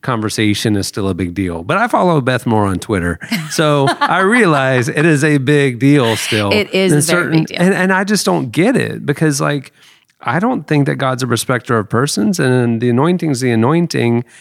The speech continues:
Speaker 1: and God's word is God's word. I just don't get it. But I do know that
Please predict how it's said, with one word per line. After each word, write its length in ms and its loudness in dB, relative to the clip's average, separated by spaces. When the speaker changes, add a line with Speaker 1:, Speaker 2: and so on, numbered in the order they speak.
Speaker 1:
and 140 -2
God's 240 -2
word 240 2
is 100 -2
God's 320 -4
word. 520 0
I 140 0
just 160 2
don't 240 -2
get 240 0
it. 280 -10
But 220 0
I 140 0
do 240 2
know 180 2
that 180 0